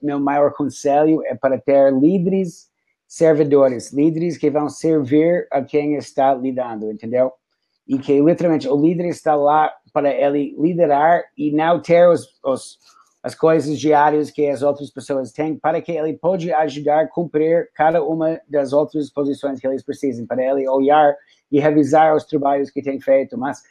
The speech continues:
não é para ele, vamos dizer, mandar neles, é para eles trabalhar de equipe e ele está lá literalmente para apoiar eles e é, é mais importante do que nada, é isso.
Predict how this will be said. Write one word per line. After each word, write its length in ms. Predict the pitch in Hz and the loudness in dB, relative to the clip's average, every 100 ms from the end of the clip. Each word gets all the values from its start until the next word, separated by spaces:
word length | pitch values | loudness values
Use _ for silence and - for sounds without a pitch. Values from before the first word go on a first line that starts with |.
| _ _ - | _ _ -2
não 280 | 156 180 190 | 0 4 4
é 80 | |
para 200 | 180 175 | 4 2
ele, 640 | 151 143 151 165 156 147 - | 2 2 2 2 -2 -4 -6
vamos 300 | 139 147 151 | -6 -4 -4
dizer, 240 | 139 131 139 | -6 -4 -2
mandar 400 | 139 143 135 135 | -2 0 0 0
neles, 380 | 127 117 104 113 | -2 -6 -8 -10
é 80 | |
para 200 | 117 135 | -6 -2
eles 380 | 135 143 151 147 | 0 -2 -2 -6
trabalhar 460 | - 160 160 151 156 | -2 0 2 0 0
de 180 | 156 185 | -4 -8
equipe 360 | - 175 170 | -6 -8 -4
e 140 | 165 151 | 0 0
ele 140 | 165 | 0
está 240 | 156 165 | -4 -2
lá 180 | 160 151 | 0 0
literalmente 540 | 156 156 151 143 143 - | 0 -2 -2 -4 -4 -4
para 200 | 135 135 | 0 0
apoiar 380 | - 135 139 131 | -2 0 0 0
eles 520 | 131 143 165 156 - _ _ _ _ - | 0 0 -2 -4 -12 _ _ _ _ 2
e 360 | 143 143 147 | 4 4 4
é, 500 | 139 139 143 131 - | 2 2 2 -2 -4
é 40 | 139 | -2
mais 260 | 156 165 | 2 0
importante 420 | - 151 135 147 - | 0 -2 -2 -6 -8
do 80 | |
que 100 | 135 | -8
nada, 300 | 135 120 113 - _ - | -6 -6 -8 -10 _ -14
é 120 | 113 | -12
isso. 260 | 104 - | -12 -16